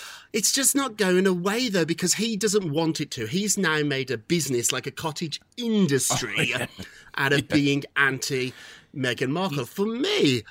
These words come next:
Speaker 1: it's too exhausting. I just
Speaker 2: Oh, well,
Speaker 1: don't know
Speaker 2: big
Speaker 1: if I can have
Speaker 2: time.
Speaker 1: a
Speaker 2: Like,
Speaker 1: career for
Speaker 2: it,
Speaker 1: that.
Speaker 2: it, it just reeks of desperation,
Speaker 1: It
Speaker 2: though, at this
Speaker 1: does.
Speaker 2: point. Like, move on. Like, if you wanna be a journalist that you claim to be, move on from it. Like, you're, you're making a career out of one person at this point.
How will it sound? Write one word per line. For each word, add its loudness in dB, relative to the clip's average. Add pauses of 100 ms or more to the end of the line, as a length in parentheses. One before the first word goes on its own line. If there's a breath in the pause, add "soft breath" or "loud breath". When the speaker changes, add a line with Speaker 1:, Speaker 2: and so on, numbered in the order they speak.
(120 loud breath)
Speaker 1:
it's -4
too -4
exhausting. -8
I -8
just 2
Speaker 2:
Oh, 2
well, 4
Speaker 1:
don't -6
know 0
Speaker 2:
big 2
Speaker 1:
if -4
I -8
can -4
have 0
Speaker 2:
time. -2
Speaker 1:
a -2
Speaker 2:
Like, 2
Speaker 1:
career -6
for -6
Speaker 2:
it, -6
Speaker 1:
that. -14
Speaker 2:
it, -6
it 0
just -2
reeks -4
of -6
desperation, -2
Speaker 1:
It -2
Speaker 2:
though, 0
at -4
this 0
Speaker 1:
does. -6
Speaker 2:
point. -2
Like, -4
move 0
on. 2
Like, 0
if -4
you -2
wanna 0
be -2
a 0
journalist 2
that -2
you -2
claim -4
to -4
be, -2 (460 loud breath)
move 2
on 2
from -6
it. -8
Like, -2
you're, 2
you're 0
making -2
a 0
career -4
out 0
of -2
one 0
person -6
at -10
this -6
point. -6